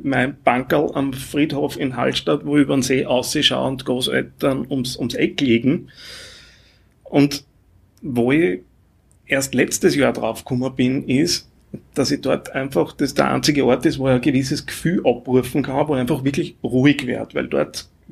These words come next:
sitze ich, da können die Touristen Massen sich an mir vorbeischieben, für mich ist da Ruhe. Und weil eben grad dieses Einigspielen ich mehr und mehr merke, dass so wichtig ist,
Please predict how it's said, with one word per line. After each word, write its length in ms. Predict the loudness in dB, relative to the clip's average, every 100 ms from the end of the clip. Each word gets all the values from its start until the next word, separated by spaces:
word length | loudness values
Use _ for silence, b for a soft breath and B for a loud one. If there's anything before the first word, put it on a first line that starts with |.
| -14
sitze 400 | -2 -2 2 4
ich, 160 | 4 2
da 100 | 2
können 300 | 2 2 2
die 120 | 2
Touristen 480 | 4 2 0 -2 -2
Massen 360 | -2 -2 -2
sich 200 | 0 0
an 100 | 0
mir 140 | 0 0
vorbeischieben, 840 | 0 0 0 0 2 4 2 -2 b b b b _ _
für 140 | -4 -2
mich 180 | 0 0
ist 200 | -2 -2
da 60 |
Ruhe. 420 | 2 4 4 2 -4 -16 b b b b b b b b b b b b _ _ _ _ -20 -20 -20 _
Und 380 | 0 0 -2 -8 _ _ _
weil 520 | -14 -6 0 2 0 0
eben 220 | 0 2
grad 280 | 2 0 2
dieses 260 | 0 0
Einigspielen 640 | -2 -2 -2 -4 -2 -2 2
ich 140 | 2
mehr 200 | 2 2
und 140 | 0
mehr 380 | 0 2 2 0 -8 -18 -8
merke, 480 | -4 0 0 0 0
dass 220 | 0 2
so 160 | 0
wichtig 520 | 0 -4 -4 -2 -2 -2
ist, 440 | -2 0 -2 -4